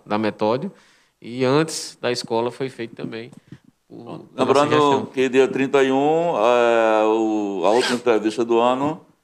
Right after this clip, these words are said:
Speaker 2: vai ser feita, vai ser dada pelo prefeito Luciano Duque aqui.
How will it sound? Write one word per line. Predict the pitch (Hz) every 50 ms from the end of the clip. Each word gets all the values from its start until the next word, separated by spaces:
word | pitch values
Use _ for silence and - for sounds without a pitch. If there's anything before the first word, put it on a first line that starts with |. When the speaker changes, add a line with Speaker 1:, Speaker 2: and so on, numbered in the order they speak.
| _ _ - -
Speaker 2:
vai | - 107
ser | 120 - 131 123
feita, | - 113 120 120 123 120 113
vai | 117 110
ser | - 135 117
dada | 110 113 117 -
pelo | 113 117
prefeito | 107 117 107 107 117 113 101
Luciano | 113 107 - 117 113 110
Duque | 104 117 117 160
aqui. | 160 160 165 120 120 117 113 113 -